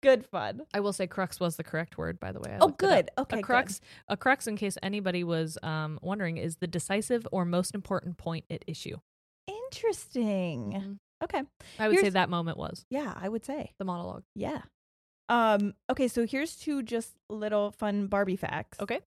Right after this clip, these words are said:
Speaker 1: that go along with the movie. So when Barbie and Ken are first in the car going to the real world, the odometer on the dashboard reads zero three one nine five nine, which is a reference to the first Barbie doll launching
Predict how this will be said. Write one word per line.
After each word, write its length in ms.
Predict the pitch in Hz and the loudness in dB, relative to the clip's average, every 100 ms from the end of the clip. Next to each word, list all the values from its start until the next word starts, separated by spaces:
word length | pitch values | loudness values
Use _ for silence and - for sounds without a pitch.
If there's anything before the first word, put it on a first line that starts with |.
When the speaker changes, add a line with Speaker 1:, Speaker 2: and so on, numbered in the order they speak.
| - | -4
Speaker 1:
that 120 | 190 | -2
go 140 | 180 170 | 0 0
along 220 | 170 180 | 0 -4
with 120 | 170 | -6
the 60 | 165 | -6
movie. 380 | 147 - - - | -8 -8 -10 -6
So 80 | |
when 160 | 208 214 | -2 2
Barbie 320 | 214 240 277 | 4 4 2
and 100 | 262 | -4
Ken 220 | 262 233 | -2 0
are 80 | 226 | 0
first 320 | 214 214 - | -2 -4 -4
in 80 | 196 | -4
the 80 | 185 | -4
car 300 | - 190 190 | 0 2 2
going 240 | 190 180 | 0 0
to 80 | 180 | 0
the 80 | 170 | -2
real 260 | 175 202 208 | 0 0 2
world, 360 | 156 170 185 196 | 2 2 0 -2
the 140 | 185 | 0
odometer 500 | 180 180 220 247 185 | 2 4 4 4 4
on 120 | 185 | 4
the 60 | 185 | 2
dashboard 600 | 165 165 - 180 175 175 | 2 0 -2 0 0 2
reads 280 | 170 170 - | -2 -2 0
zero 280 | 208 220 262 | 2 4 2
three 320 | - 214 202 | 0 4 4
one 300 | 190 180 185 | 4 2 2
nine 280 | 170 156 175 | 2 0 -4
five 340 | - 151 151 | -2 -2 -2
nine, 340 | 156 - 131 113 | -6 -6 -6 -4
which 180 | 165 | -6
is 100 | 196 | -4
a 80 | 190 | -2
reference 420 | 180 185 - 196 - | -2 -2 -2 -4 -2
to 140 | 202 | -2
the 80 | 180 | -2
first 380 | - 202 202 - | -2 -2 -2 0
Barbie 280 | 190 185 | 0 2
doll 200 | 180 165 | 0 0
launching 580 | 170 185 180 - 165 175 | 2 0 0 -2 -2 -2